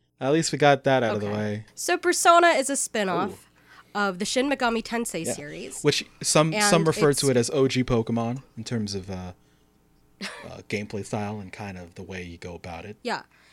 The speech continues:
Speaker 2: And it's a driving difference, I guess, is its setting. It is a bunch of high school students who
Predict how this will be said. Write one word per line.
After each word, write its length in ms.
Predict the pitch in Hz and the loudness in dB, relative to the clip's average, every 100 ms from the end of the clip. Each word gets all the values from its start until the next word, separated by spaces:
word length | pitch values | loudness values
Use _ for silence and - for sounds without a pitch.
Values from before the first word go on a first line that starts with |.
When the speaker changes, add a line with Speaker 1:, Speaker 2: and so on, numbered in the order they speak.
| _ | _
Speaker 2:
And 140 | 240 247 | -4 -4
it's 100 | 254 | -4
a 60 | |
driving 800 | 202 226 233 240 247 226 220 202 196 | -8 -2 0 0 -2 -4 -4 -6 -8
difference, 520 | 190 - 185 180 - | -10 -8 -10 -8 -10
I 80 | 170 | -10
guess, 280 | 175 170 - | -8 -8 -8
is 180 | 170 - _ | -12 -14 _
its 180 | 190 - | -10 -6
setting. 420 | - 196 143 160 _ - - _ | -4 -6 -8 -18 _ -20 -20 _
It 120 | 190 | -10
is 100 | 175 | -8
a 60 | 180 | -4
bunch 240 | 208 214 | -4 -2
of 200 | 202 180 - | -6 -8 -12
high 200 | - 220 | -6 -4
school 220 | - 285 | -4 -6
students 580 | - - 165 185 - - - _ _ - | -6 -8 -8 -10 -10 -14 -18 _ _ -10
who 600 | 220 208 196 190 185 | -6 -4 -2 -2 -4